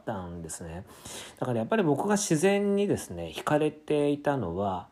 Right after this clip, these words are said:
やっぱりそういうこう、インディペンデントで、えーっ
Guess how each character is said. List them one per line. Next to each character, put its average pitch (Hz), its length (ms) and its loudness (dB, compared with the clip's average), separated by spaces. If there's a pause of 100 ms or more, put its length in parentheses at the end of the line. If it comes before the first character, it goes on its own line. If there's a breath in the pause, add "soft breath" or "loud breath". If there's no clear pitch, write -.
や - 80 -20
っ - 80 -20
ぱ 254 120 4
り 233 60 0
そ 127 200 0
う 113 60 4
い 113 40 4
う 113 140 0
こ 107 160 -2
う、 117 80 2
イ - 20 4
ン 139 60 2
デ 156 80 2
ィ 156 80 -2
ペ 165 140 2
ン 135 160 0
デ 92 180 -6
ン 87 140 -8 (100)
ト 85 440 -4
で、 123 420 4 (540 loud breath)
え 120 280 2
ー - 20 -4
っ 117 40 -6